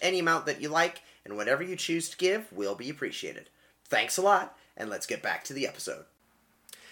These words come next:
nato member Turkey's purchase of the S four hundred Triumph, or Triumph, sam system is perhaps the most well-known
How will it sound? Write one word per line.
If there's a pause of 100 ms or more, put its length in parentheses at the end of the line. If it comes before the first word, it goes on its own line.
(560)
nato
member (120)
Turkey's
purchase
of
the
S
four
hundred
Triumph,
or (240)
Triumph, (320)
sam
system
is
perhaps
the
most
well-known